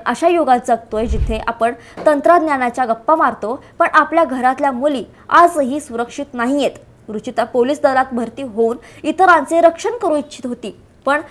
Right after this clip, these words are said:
तिला स्वतःचा जीव वाचवता आला नाही, कारण ज्या व्यक्तीवर तिने विश्वास ठेवला, तोच तिचा काळ बनून आला होता. ही घटना आपल्याला हे शिकवते की जर नात्यात हिंसाचे पहिली ठिणगी पडली, तर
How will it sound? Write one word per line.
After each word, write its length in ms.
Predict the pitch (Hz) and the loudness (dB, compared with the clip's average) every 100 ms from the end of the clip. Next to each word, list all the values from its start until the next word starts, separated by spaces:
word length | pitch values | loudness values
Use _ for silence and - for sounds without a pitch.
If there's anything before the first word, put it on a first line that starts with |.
| - _ | -20 _
तिला 260 | 330 339 349 | 4 6 6
स्वतःचा 540 | 330 302 302 294 330 | 2 2 2 2 0
जीव 300 | 226 262 320 | -2 -4 0
वाचवता 380 | 302 262 240 240 | 2 0 -4 -2
आला 200 | 214 208 | -2 -4
नाही, 240 | 214 208 - _ - | -8 -12 -16 _ -2
कारण 280 | 247 254 302 - - 240 | 0 0 -4 -8 -16 0
ज्या 140 | 330 349 | 4 6
व्यक्तीवर 520 | 320 302 349 311 262 | 4 0 -2 -2 -4
तिने 300 | 262 247 262 | -4 -6 -6
विश्वास 520 | 254 233 294 339 339 | -6 -6 0 0 2
ठेवला, 240 | 311 262 - - - _ 339 | 0 0 -2 -12 -20 _ 2
तोच 260 | 359 392 | 2 0
तिचा 280 | 262 240 247 | -6 -2 -2
काळ 320 | 254 240 240 | 0 2 2
बनून 300 | 220 208 220 - | 0 -6 -8 -6
आला 180 | 220 220 | -4 -2
होता. 280 | 214 247 - - _ _ _ | -2 -2 -2 -8 _ _ _
ही 60 | 226 | -8
घटना 420 | 220 247 262 240 - - | -2 -2 2 0 -2 -2
आपल्याला 440 | - 285 339 320 285 | 0 2 4 4 4
हे 320 | 254 233 349 | 2 0 0
शिकवते 520 | 349 254 233 233 220 277 - _ | 0 -2 -2 -2 -4 -6 -14 _
की 100 | 339 | 0
जर 240 | 269 285 220 - _ | 4 4 4 -4 _
नात्यात 340 | 262 285 285 311 - 277 | 0 2 4 0 0 -4
हिंसाचे 420 | 269 285 262 269 | -2 -2 0 -2
पहिली 440 | 269 269 254 262 | 0 0 0 -2
ठिणगी 340 | 285 269 254 269 | -2 -4 -4 -4
पडली, 420 | - 302 247 185 - _ | 4 4 4 -6 -10 _
तर 120 | 240 | -8